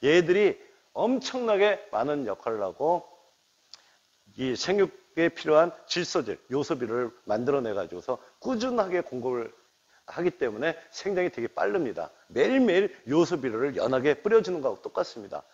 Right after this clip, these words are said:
다만 문제가 되는 것은 생육 초기에는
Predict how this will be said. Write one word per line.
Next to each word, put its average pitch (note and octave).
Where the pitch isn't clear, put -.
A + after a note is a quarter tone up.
다만 G3+
문제가 F#3
되는 C#3
것은 A2+
생육 G#3+
초기에는 F#3+